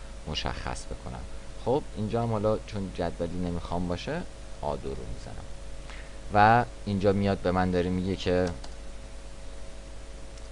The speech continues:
اینجا یه ذره غلط تایپی بود، آ دو و آ سه عدداش چیا هستن و چه عدد تصادفی رو می‌تونه به من مشخص کنه. خب حالا چرا اینجا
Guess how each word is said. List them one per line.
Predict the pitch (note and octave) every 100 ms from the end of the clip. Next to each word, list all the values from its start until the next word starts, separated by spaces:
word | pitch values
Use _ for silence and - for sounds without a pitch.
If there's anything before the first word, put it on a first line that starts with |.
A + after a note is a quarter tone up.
| - - - - - -
اینجا | A#1+ C2+ C#2
یه | -
ذره | C2+ -
غلط | - - -
تایپی | D3 - -
بود، | E3+ F3 - - - -
آ | F#2+ F#2
دو | E2+ A#2
و | D3
آ | B2+ - E2+
سه | E2 - A#2 D#3+ -
عدداش | F2 E2+ F2 - -
چیا | F2+ G2
هستن | D3+ D#3+ - C#3+ C#3+ C#3+
و | B2+ B2+ B2+ C3+ - - -
چه | -
عدد | G2+ F#2 F2+ -
تصادفی | D#2+ - E2 - F2
رو | F#2+
می‌تونه | F#2+ F#2+ F#2 E2+
به | E2
من | E2 E2+ F2 - - - -
مشخص | E2 - D2 - -
کنه. | - - - -
خب | - - - - - - - - - - - - - - - - -
حالا | D3+ A3 G#3+
چرا | - - G3 G#3+ G#3
اینجا | F3 D3+ C#3 F3 F#3